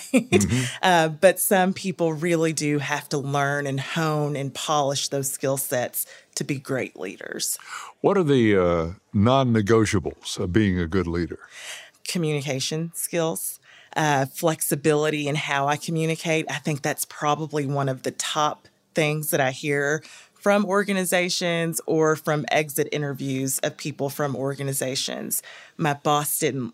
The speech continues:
Speaker 2: listen to me." So not just how do I communicate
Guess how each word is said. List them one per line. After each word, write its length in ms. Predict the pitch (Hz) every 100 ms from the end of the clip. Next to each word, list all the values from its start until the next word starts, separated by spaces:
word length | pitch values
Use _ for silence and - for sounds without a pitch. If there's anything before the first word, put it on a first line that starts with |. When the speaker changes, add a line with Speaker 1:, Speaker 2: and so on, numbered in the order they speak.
| -
Speaker 2:
listen 480 | 143 147 - 196 190
to 180 | - 208
me." 320 | 220 240 269 _ - -
So 440 | - - 143 139 131
not 320 | 160 156 117
just 220 | 165 156
how 200 | - 151
do 200 | 151 147 -
I 140 | 139
communicate 720 | 143 156 147 151 - 139 135